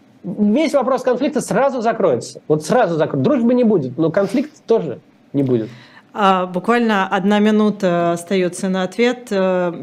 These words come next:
Speaker 2: сегодня я видела новость, что Израиль тайно будет поставлять оружие, а, в Украину. Почему они передумали?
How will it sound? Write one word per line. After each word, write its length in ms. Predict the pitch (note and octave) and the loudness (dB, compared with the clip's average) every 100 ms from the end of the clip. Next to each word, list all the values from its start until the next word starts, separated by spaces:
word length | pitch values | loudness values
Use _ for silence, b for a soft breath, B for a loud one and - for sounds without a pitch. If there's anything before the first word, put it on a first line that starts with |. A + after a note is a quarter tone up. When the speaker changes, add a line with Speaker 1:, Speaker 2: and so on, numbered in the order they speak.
| F#3+ | -8
Speaker 2:
сегодня 340 | F#3+ G#3+ A3 | -2 0 2
я 60 | G3+ | 2
видела 240 | G3 G#3 | 0 0
новость, 280 | G#3+ A3+ - | 2 0 -2
что 180 | - F#3+ | -2 -2
Израиль 320 | F#3 G#3+ G3+ | 0 0 0
тайно 320 | G3 G3+ G3 | 0 0 2
будет 260 | F#3+ G3 F#3+ | 0 -2 -4
поставлять 500 | F#3+ - F3+ F#3+ F#3+ | -8 -4 0 0 0
оружие, 480 | G3+ A#3+ F3+ F3 E3+ B B B | -2 -2 0 -2 -2 B B B
а, 260 | G3 G3 F#3+ | 2 2 2
в 80 | F#3+ | -2
Украину. 580 | G3 G3+ G3 F3 F3 E3+ | 0 2 2 0 -2 -4
Почему 320 | G3+ G3+ B3 | -6 -4 -2
они 140 | G3 | -2
передумали? 520 | F3+ F3 E3 E3 D#3+ | -4 -8 -8 -10 -12